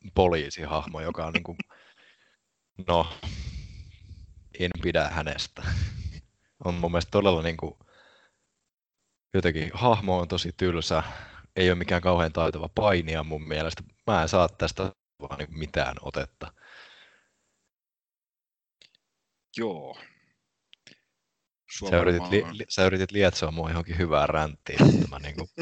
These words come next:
Speaker 1: <laughs> pelasin tän coolisti tällä.
Speaker 2: Joo. Mulla on tästä ottelusta kolme asiaa sanottavana.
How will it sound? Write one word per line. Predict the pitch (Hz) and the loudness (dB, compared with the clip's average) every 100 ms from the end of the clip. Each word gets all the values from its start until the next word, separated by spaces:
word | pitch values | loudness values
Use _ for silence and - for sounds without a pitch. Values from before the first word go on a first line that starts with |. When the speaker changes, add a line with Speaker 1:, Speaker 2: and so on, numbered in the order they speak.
| - - - _ | -8 -10 -20 _
Speaker 1:
<laughs> | - - - - - | -8 -8 -8 -12 -2
pelasin | 87 80 80 78 | 0 0 -2 -4
tän | 76 78 - _ _ - | -8 -8 -14 _ _ -4
coolisti | - 87 71 - - | 4 4 4 -2 -6
tällä. | - 73 71 - - - - - - - - - - _ _ _ _ - | -8 -8 -8 -8 -8 -8 -8 -8 -8 -10 -10 -12 -14 _ _ _ _ -16
Speaker 2:
Joo. | 131 110 69 67 _ _ _ _ _ _ _ _ _ _ _ | -10 -8 -10 -16 _ _ _ _ _ _ _ _ _ _ _
Mulla | 101 101 | -16 -12
on | 92 | -10
tästä | 90 101 | -10 -6
ottelusta | 101 _ - - - 92 - _ _ _ _ _ - | -8 _ -18 -14 -10 -10 -10 _ _ _ _ _ -10
kolme | 127 104 87 | -6 -6 -6
asiaa | 82 80 58 53 _ _ _ | -8 -8 -10 -16 _ _ _
sanottavana. | - 92 - - 62 - | -10 -8 -10 -18 -16 -18